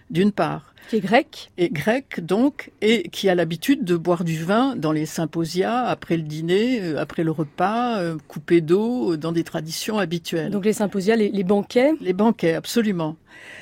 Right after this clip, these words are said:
Speaker 1: Euh, d'autre part, les Gaulois n'ont pas écrit, n'écrivaient pas. Donc ils n'ont pas pu nous donner des témoignages de leur, euh, pratique et leur façon de boire. Et troisième point,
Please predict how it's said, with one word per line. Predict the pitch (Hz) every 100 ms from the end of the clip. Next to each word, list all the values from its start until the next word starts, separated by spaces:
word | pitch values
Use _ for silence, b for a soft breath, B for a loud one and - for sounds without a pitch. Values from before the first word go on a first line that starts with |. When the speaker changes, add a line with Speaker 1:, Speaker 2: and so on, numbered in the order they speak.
| B
Speaker 1:
Euh, | - 180 170 170
d'autre | 180 247 -
part, | 240 349 320
les | 220
Gaulois | 175 202 214 262 294
n'ont | 214 180 175 180 196
pas | 269
écrit, | 269 - - 220 -
n'écrivaient | 190 214 - 220
pas. | 214 - 180 - _ B B
Donc | - 233
ils | 233
n'ont | 220
pas | 220 262
pu | - 302
nous | 247
donner | 202 214 240
des | 247 180
témoignages | 196 226 208 196 208 254 311 240 -
de | 175 175
leur, | 220 202 190 180
euh, | 180 175 175 175 175 170 180 B B B 175
pratique | - 208 - 262 - - _
et | 202
leur | 196 185
façon | 202 196 190
de | 170
boire. | 165 151 156 165 _ _ b b b b b
Et | 175
troisième | 175 - - 277 254 220 185
point, | - 240 277